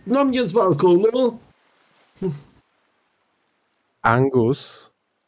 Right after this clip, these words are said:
Speaker 1: Hmm?
Speaker 2: Ty nie miałeś zostać na kaprysie pani?
Speaker 1: Nie, no, nudno tam.
Speaker 2: Dobra. Em,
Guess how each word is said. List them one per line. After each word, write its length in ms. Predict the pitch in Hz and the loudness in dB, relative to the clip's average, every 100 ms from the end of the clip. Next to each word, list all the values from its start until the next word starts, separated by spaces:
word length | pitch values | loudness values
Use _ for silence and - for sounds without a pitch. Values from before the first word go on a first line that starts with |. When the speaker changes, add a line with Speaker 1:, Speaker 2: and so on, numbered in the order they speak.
| _ _ _ _ _ _ _ | _ _ _ _ _ _ _
Speaker 1:
Hmm? 400 | 156 165 175 151 147 _ _ _ _ _ _ _ _ _ _ _ _ _ _ _ _ | -2 0 -2 -6 -12 _ _ _ _ _ _ _ _ _ _ _ _ _ _ _ _
Speaker 2:
Ty 120 | 107 | -4
nie 160 | 113 113 | 0 0
miałeś 340 | 117 117 113 | 2 2 2
zostać 500 | 110 120 - 120 - | 0 -2 0 -4 -2
na 360 | 117 107 107 104 104 - - 127 - | 0 2 0 -2 -6 -12 -14 -14 -6
kaprysie 460 | 101 113 107 - | -4 -2 -2 -2
pani? 500 | 113 113 135 175 196 - _ _ _ _ _ _ _ - - _ _ _ _ _ _ _ _ - | 0 2 2 2 0 -4 _ _ _ _ _ _ _ -20 -20 _ _ _ _ _ _ _ _ -2
Speaker 1:
Nie, 800 | 294 311 262 240 214 185 151 147 185 | 2 4 6 6 6 4 2 0 0
no, 80 | 196 | -2
nudno 580 | 220 240 254 175 165 | 0 0 0 2 0
tam. 320 | 143 135 113 110 _ _ _ _ _ _ _ _ _ _ _ _ _ _ _ _ _ _ _ _ _ | 2 0 -2 -8 _ _ _ _ _ _ _ _ _ _ _ _ _ _ _ _ _ _ _ _ _
Speaker 2:
Dobra. 440 | 123 127 110 92 - - _ _ - - | 0 0 2 -2 -6 -20 _ _ -20 -6
Em, 760 | 110 107 104 101 101 98 92 | -4 -2 -2 -2 -2 -4 -8